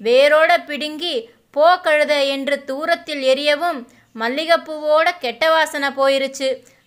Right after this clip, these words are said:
காத்து இல்ல, இலைதழ கூட ஆடல, ஒரு பொட்டு சத்தங்கூட இல்ல. மயான அமைதிங்கிறாங்களே, அது இதுதானோ? கிரீச் கெக்கெக்கேன்னு எந்திரிச்சுதையா எரிஞ்ச பொணம். எரிஞ்ச வைக்கலையும் எரியாத வைக்கலையும்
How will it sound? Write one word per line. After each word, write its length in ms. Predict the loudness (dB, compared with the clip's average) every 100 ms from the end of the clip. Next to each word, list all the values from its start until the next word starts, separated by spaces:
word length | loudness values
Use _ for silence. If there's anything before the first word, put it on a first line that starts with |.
| -6
காத்து 480 | 0 0 0 -2
இல்ல, 400 | -4 0 2 2 -2 _ -14
இலைதழ 560 | -2 0 2 2 0
கூட 280 | -2 0 0 2
ஆடல, 500 | 0 0 0 0 -2 -10 _ -4
ஒரு 320 | 0 0 0
பொட்டு 380 | -2 -2 -4 -4
சத்தங்கூட 680 | -4 -4 -4 -4 -2 2 2
இல்ல. 460 | 0 -4 -4 -4 -6 _ _ -10
மயான 460 | -4 0 2 2 0 -2
அமைதிங்கிறாங்களே, 1080 | -4 -6 -6 -2 -2 -2 2 2 2 -2 -8 _
அது 240 | -4 -2
இதுதானோ? 800 | -4 0 2 2 2 0 -2 -4 -8 -16 -20 _ -10
கிரீச் 480 | -4 -2 -2 -4 -6
கெக்கெக்கேன்னு 840 | -2 -2 0 -4 0 2 2 0 -6
எந்திரிச்சுதையா 880 | -6 -6 -8 -10 -6 -6 -2 -2 0 0
எரிஞ்ச 540 | -2 -4 -4 -4 -4
பொணம். 540 | -4 -2 -2 -2 -8 _ _
எரிஞ்ச 560 | -8 -6 -6 -2 -2 -2
வைக்கலையும் 640 | -6 -4 -2 0 -2 -4
எரியாத 520 | -6 -6 -2 -2 0 -4
வைக்கலையும் 640 | -6 -6 -4 -4 -2 -4